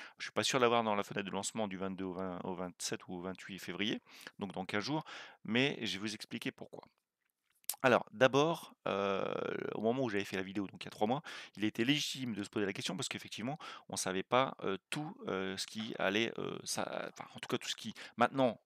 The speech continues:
euh, sort sur ce casque, euh, à savoir, euh, déjà, première chose, la comp-, la full compatibilité de, euh, Gran Turismo sept, chose qui était pas sûre à l'époque lors de, euh, la sortie du casque et de l'annonce du casque.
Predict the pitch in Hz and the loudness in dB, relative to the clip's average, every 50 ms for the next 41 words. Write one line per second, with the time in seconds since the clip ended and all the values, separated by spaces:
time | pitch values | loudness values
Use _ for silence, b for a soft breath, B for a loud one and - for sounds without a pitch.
0 | _ - - - - - - - - - - 147 117 - - - - - 104 - | _ -6 -4 -4 -2 -2 2 4 6 8 8 8 6 6 2 -6 -8 -8 -8 -6
1 | - - - 98 - 135 147 151 - - - - B B B B B B B 95 | -6 -6 -6 -2 4 4 4 4 4 0 -4 -10 B B B B B B B 2
2 | 95 92 - - 123 120 - - 104 98 107 120 131 139 147 139 - - - - | 4 4 4 4 4 4 4 4 2 2 4 6 6 6 4 2 -2 -8 -6 -4
3 | - 98 98 95 95 95 95 92 101 110 98 110 104 95 B B B B B B | -2 0 0 0 0 0 -2 0 0 0 2 2 2 2 B B B B B B
4 | B B B B B _ - - 123 127 117 - - 135 143 143 - 117 98 101 | B B B B B _ -2 0 2 2 2 2 2 0 0 0 -2 -4 -6 -6
5 | - - 98 - - 98 - - 104 - - - 170 156 - 113 95 92 98 101 | -6 -6 -10 -10 -10 -10 -8 -6 -6 -4 -4 -4 -4 -2 -4 -6 -4 -4 -6 -8
6 | - - - 98 92 98 92 - 131 131 143 - - - 139 95 110 117 120 - | -8 -8 -12 -12 -10 -10 -6 -4 -2 -2 -2 -4 -8 -10 -4 -2 -2 -2 -2 -4
7 | - _ - - - 95 - - - - - - - - - - - - - - | -6 _ -6 -4 -4 -4 -4 -4 -6 -8 -12 -14 -14 -14 -16 -12 -10 -10 -10 -8
8 | - - 110 107 101 - - 98 - - 98 92 - - _ _ _ - - - | -2 0 0 0 0 -2 -6 -8 -6 -6 -6 -6 -8 -10 _ _ _ 0 4 4
9 | 139 - _ - - B B B B B B B B B - - - - - 101 | 4 2 _ -8 -14 B B B B B B B B B -6 -4 -4 -6 -6 -8
10 | - - - - 101 - - 139 143 143 - - - _ - - 101 98 - - | -8 -8 -4 -2 0 0 2 4 2 2 2 -2 -10 _ -6 -4 -4 -2 -2 -2
11 | 135 - - 127 123 107 101 104 110 117 - - - - 101 - - - - - | -4 -2 -2 -4 -6 -4 -4 -4 -4 -4 -6 -6 -6 -6 -6 -6 -6 -8 -2 2
12 | 104 117 117 - - - - - 123 98 - - 95 90 - - 117 135 - - | 4 4 4 4 0 -2 -6 -6 -6 -8 -10 -12 -12 -6 -2 0 0 0 0 -2
13 | 104 95 92 98 110 123 143 147 139 117 113 104 - 101 - - - - | -4 -2 2 4 4 4 2 -2 -6 -6 -8 -8 -8 -6 -6 -8 -8 -10